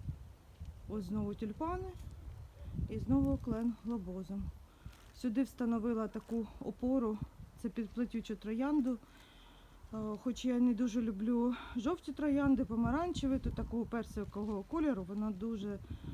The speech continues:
гарна, піоновидна, тому я не можу з нею розлучитися і втикнула її сюди.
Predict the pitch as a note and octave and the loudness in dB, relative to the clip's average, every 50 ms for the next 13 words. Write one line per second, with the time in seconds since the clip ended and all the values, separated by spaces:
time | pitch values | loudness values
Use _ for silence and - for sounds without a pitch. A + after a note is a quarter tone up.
0 | - - - - - - - - G#3+ F#3+ F3+ A#3+ B3+ C#4+ D4+ D#4 C#4 B3+ A3+ F#3+ | -8 -8 -10 -12 -14 -12 -8 -6 -4 -4 -2 0 0 0 0 2 2 2 2 2
1 | F#3+ G3 G3 - - - - - - - - A3 G#3+ G#3 A#3 G#3+ F#3 B3 C#4 C#4+ | 0 -2 -6 -8 -12 -20 -20 -18 -10 -6 -4 0 0 2 2 2 2 0 0 0
2 | A3+ G3+ A3 G3+ G3+ G#3 - - - - G#3+ G#3+ A#3 A#3+ B3+ A#3 A3+ A3+ A3+ A3 | 0 0 0 -2 -2 -4 -8 -12 -12 -6 -2 2 4 4 4 4 4 4 4 4
3 | A3 A3 A3+ A3 G#3 G#3+ G#3 G3+ - - - - - - - - - - - F#3+ | 4 2 2 0 0 -2 -4 -6 -8 -14 -18 -20 -20 -20 -20 -20 -16 -12 -8 0
4 | F3+ B3 A#3+ G#3+ G#3+ G3 G#3 E3+ F#3+ G#3 G3+ - - D4 D4 - D4+ C4+ - - | 4 4 4 4 2 0 -2 -2 -4 -4 -4 -2 -2 -2 -2 -2 -2 -2 0 2
5 | C#4+ C#4 C#4 C4 - - - - - - - - - - - - - - A#3 B3 | 2 2 2 0 -2 -6 -8 -8 -8 -8 -6 -6 -6 -6 -8 -10 -6 -4 -2 -2
6 | - - G#3+ - - A#3 B3 B3+ A#3+ A3+ G#3+ G3+ G3+ A3 - - A3+ F#3+ E3 F3 | -2 -4 -6 -4 2 2 4 4 4 2 0 -2 -4 -6 -6 -6 -6 -4 -4 -6